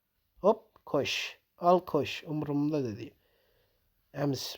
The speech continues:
bir dur Allah'ım. Hangisine bulaşayım? Ulan Miko.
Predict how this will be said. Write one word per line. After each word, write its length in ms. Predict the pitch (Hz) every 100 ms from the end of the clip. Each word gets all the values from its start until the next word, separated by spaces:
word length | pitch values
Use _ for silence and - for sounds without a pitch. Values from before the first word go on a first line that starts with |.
| -
bir 180 | 139 139
dur 140 | 139
Allah'ım. 560 | - 139 139 156 156 123 - _ _ - - _ _ _ _ _ _ -
Hangisine 640 | 147 165 175 - 190 180
bulaşayım? 840 | 180 175 - 190 180 175 175 165 - _ _ _ _ _ _ _ _ _ _ _ _ _ _ _ _ _ _ _ _ - - - - - -
Ulan 160 | 147
Miko. 340 | 143 - 156